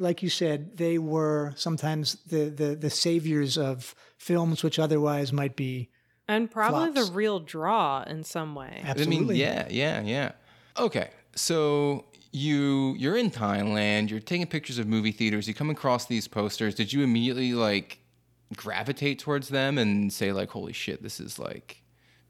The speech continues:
Speaker 3: beautiful stuff. Like, I gotta, I gotta grab these. I gotta get these. These are amazing."
Speaker 1: The thought crossed my mind, but honestly, in the beginning, I had this very strange, almost superstition.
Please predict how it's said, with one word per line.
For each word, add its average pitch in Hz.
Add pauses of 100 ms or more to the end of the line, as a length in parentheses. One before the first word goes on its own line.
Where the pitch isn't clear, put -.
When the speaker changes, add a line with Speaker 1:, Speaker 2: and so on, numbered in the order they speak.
Speaker 3:
beautiful 127
stuff. -
Like, 107
I 104
gotta, 98 (600)
I 117
gotta 107
grab 113
these. 104
I 110
gotta 104
get 123
these. 98
These 113
are 90
amazing." 117 (140)
Speaker 1:
The -
thought 202
crossed 196
my 185
mind, 202
but 170 (720)
honestly, 214
in 233
the 202
beginning, 185
I 170
had 160
this 165
very 175
strange, 175
almost 180
superstition. 170